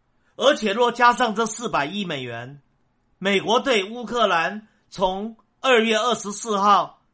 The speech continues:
俄乌战争以来，美国已经丢了多少钱到乌克兰去了？五百六十亿美元。然后泽连斯基还口出狂言说，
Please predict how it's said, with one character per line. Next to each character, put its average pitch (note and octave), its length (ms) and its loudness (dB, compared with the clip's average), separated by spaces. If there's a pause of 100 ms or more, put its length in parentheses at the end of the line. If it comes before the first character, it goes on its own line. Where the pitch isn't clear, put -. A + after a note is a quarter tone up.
(100)
俄 G3 160 0
乌 B3 200 -6
战 A3+ 260 2
争 G#3+ 240 -2
以 D#3 120 -8
来， B2 400 -8 (320)
美 F#3 220 -2
国 A#3 220 0
已 F3 180 -6
经 G3 380 -12
丢 A#3 240 -4
了 G3+ 160 0
多 C4+ 440 -2
少 D3+ 260 -2
钱 D3+ 380 -10
到 A3 240 2
乌 G3 180 -14
克 F#3+ 160 -6
兰 D3+ 220 -6
去 D3+ 240 -14
了？ G2+ 240 -18 (480)
五 F3+ 240 -10
百 D3 260 -4
六 E3 240 -6
十 - 180 -16
亿 C#3 160 -14
美 G2 140 -14
元。 - 220 -20 (340)
然 A#3 220 4
后 C#4+ 160 4
泽 A3 180 -2
连 A#3 180 -2
斯 A3+ 180 -8
基 A#3 380 -12 (400)
还 A#3 200 4
口 E3 400 -4
出 B3+ 260 -8
狂 F#3 320 -4
言 G3+ 240 -4
说， G#3 360 -6